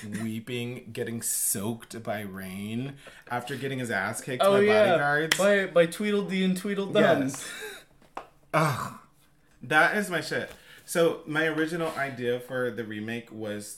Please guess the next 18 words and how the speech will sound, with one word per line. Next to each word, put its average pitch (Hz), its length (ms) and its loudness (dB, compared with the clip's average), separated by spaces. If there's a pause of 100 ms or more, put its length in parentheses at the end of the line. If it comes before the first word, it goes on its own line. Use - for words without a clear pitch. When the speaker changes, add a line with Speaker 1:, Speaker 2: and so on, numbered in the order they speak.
Speaker 2:
to 107 220 -8 (420)
have 117 200 -8
the 123 120 -6
opening 113 400 -6
scene 107 340 -8
be 104 260 -10 (100)
B 104 160 -6
B 110 140 -8
getting 107 300 -8
drenched 98 520 -10
by 110 120 -8
rain. 95 300 -10
Speaker 1:
Oh 117 280 0
my 107 220 -6
God. 104 680 -2 (140)
Speaker 2:
But 104 340 -6 (380)
my, 101 380 -4
um, 90 360 -12